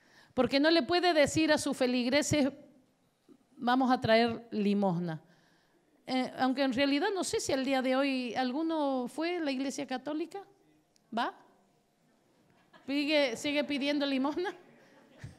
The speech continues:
<laughs> Porque a lo mejor los curas ya se han actualizado y ya no piden limosna, ya piden grandes dividendos a lo mejor.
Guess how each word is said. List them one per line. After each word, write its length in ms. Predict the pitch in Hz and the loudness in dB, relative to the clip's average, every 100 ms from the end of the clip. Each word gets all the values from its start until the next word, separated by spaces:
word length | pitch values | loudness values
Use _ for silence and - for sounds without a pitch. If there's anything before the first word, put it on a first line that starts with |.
| - _ - - | -20 _ -20 -18
<laughs> 100 | - _ _ _ _ _ _ _ _ _ - - _ - _ _ _ - - _ _ _ _ _ _ _ - - | -18 _ _ _ _ _ _ _ _ _ -20 -20 _ -20 _ _ _ -20 -20 _ _ _ _ _ _ _ -8 -2
Porque 220 | 262 285 | 2 2
a 20 | |
lo 80 | 285 | 2
mejor 300 | 277 330 370 | 2 2 2
los 120 | 339 | 2
curas 300 | 339 349 320 | 2 2 2
ya 140 | 311 | 0
se 100 | - | 0
han 140 | 302 294 | 0 0
actualizado 880 | 262 285 254 240 233 339 320 320 415 - - | -2 0 0 0 0 2 2 0 -6 -12 -12
y 200 | 226 226 | -4 -2
ya 220 | 185 226 | 2 2
no 220 | 294 294 - | 2 -2 -2
piden 320 | 269 320 196 | -2 -2 -4
limosna, 480 | 185 185 175 185 175 | -4 -4 -4 -4 -4
ya 220 | 196 190 | -4 -4
piden 600 | 190 214 208 180 139 143 _ _ _ _ _ _ _ _ _ _ _ _ _ _ _ _ _ _ _ _ _ - | -2 -2 -2 -4 -8 -14 _ _ _ _ _ _ _ _ _ _ _ _ _ _ _ _ _ _ _ _ _ -2
grandes 400 | 240 262 277 214 | 4 4 4 2
dividendos 760 | 220 208 214 330 403 254 202 | 0 0 2 2 2 2 0
a 100 | 185 | 0
lo 100 | 190 | -2
mejor. 500 | 190 185 - 180 160 | -2 -4 -4 -4 -4